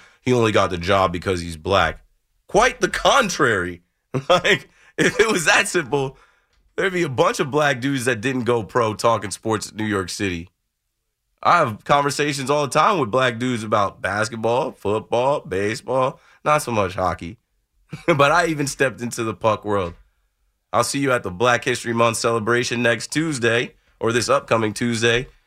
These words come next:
at the Rock Prudential Center. But yeah, that stuff doesn't really bother me. I just, I've gotten so used to it.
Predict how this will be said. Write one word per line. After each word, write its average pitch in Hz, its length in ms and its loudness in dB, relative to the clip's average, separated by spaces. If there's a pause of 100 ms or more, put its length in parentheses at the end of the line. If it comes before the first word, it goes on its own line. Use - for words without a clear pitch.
(260)
at 120 160 2
the 123 100 0
Rock 123 320 4
Prudential 117 340 -4
Center. 90 380 -4 (600)
But 120 120 -4
yeah, 110 300 0 (840)
that 127 180 4
stuff 117 240 0
doesn't 104 280 0
really 95 180 -2
bother 90 340 0
me. 90 180 -6
I 101 140 2
just, 101 280 -6 (380)
I've 127 160 0
gotten 131 220 2
so 107 400 0
used 104 400 -4
to 113 160 0
it. 110 260 0